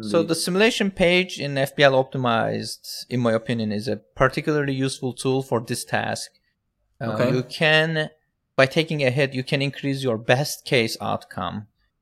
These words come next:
Speaker 1: Uh, like, because suppose that you have almost the same team with your mini league leader, then you have less chance of,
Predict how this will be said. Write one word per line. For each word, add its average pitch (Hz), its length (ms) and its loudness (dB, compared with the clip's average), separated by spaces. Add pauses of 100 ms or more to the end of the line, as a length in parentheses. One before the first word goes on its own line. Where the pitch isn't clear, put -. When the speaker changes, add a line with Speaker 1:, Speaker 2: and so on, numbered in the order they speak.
(120)
Speaker 1:
Uh, 107 240 -4
like, 107 240 -4
because 127 300 -2
suppose 127 380 2
that 117 200 2
you 117 140 -2
have 113 220 -2
almost 113 300 2
the 110 60 -8
same 113 220 -2
team 113 220 -6
with 107 100 -8
your 104 160 -4
mini 120 240 0
league 123 260 -2
leader, 131 480 -4 (120)
then 113 200 -4
you 113 140 -4
have 104 300 -4
less 110 320 -4
chance 107 340 -8
of, 98 420 -6